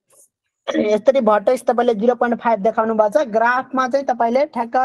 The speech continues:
जिरो र वानको बिचमा कहीँनिर float गरिदिनु भयो भने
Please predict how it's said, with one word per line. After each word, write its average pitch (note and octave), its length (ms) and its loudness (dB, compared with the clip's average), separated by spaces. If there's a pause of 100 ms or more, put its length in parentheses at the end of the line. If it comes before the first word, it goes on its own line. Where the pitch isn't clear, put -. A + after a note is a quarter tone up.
(140)
जिरो A#3 160 0
र A3+ 160 0
वानको G#3+ 280 -2 (120)
बिचमा A3 320 -6
कहीँनिर G3+ 320 -2 (580)
float A#3 220 0
गरिदिनु A3+ 420 0
भयो G3+ 280 0
भने G3 260 -2